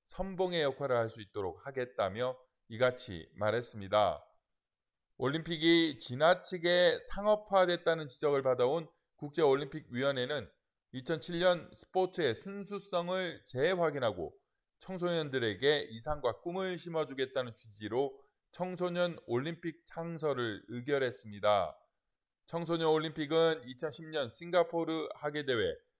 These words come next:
이천십이 년 인스브루크 동계대회를 통해 문을 열었습니다. 청소년 올림픽은 창설 취지대로 스포츠를 통한 가치 발현에 중점을 두고 있습니다.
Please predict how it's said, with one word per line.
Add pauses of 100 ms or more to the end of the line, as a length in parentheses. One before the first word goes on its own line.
(200)
이천십이
년 (340)
인스브루크
동계대회를
통해 (120)
문을
열었습니다. (800)
청소년
올림픽은 (120)
창설
취지대로 (360)
스포츠를
통한
가치
발현에 (100)
중점을
두고
있습니다.